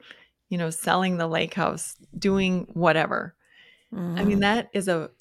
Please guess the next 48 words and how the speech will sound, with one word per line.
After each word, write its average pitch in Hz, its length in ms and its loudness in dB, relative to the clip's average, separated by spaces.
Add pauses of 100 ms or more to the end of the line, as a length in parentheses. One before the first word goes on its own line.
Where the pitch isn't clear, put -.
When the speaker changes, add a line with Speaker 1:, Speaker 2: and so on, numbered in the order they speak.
(240)
Speaker 1:
something 190 440 -2
you 175 220 0
have 185 240 -4
to 170 100 -8
get - 300 -6
to 165 360 -4
in 175 160 -4
your 160 140 -4
own 185 180 -2
time, 180 260 -4
in 170 120 -2
your 170 120 -2
own 170 140 -2
way 165 140 0
with 175 200 -6
your 175 100 -4
children 170 720 0
and 175 160 0
so 302 420 2
many 208 220 6
people - 440 0 (720)
that 185 300 2
you 185 60 -10
Speaker 2:
Right. 233 140 0
Speaker 1:
don't 254 240 0
need 202 260 4
to 202 60 -2
hear, 180 480 -2 (120)
"You 208 220 -2
should," 170 520 0 (380)
you 185 100 -4
know? 165 160 0
Speaker 2:
Right. 185 360 -4 (240)
Speaker 1:
So 185 360 -2
tell 277 180 2
Speaker 2:
Yes. - 40 2
Speaker 1:
me 320 100 -2
some 294 200 -4
of 254 60 2
the 240 180 4
things 185 280 0
that 180 120 2
have 170 100 0
sustained 165 580 -4
you 151 140 -2
during 160 300 -4
this 156 200 -4
year. - 360 -4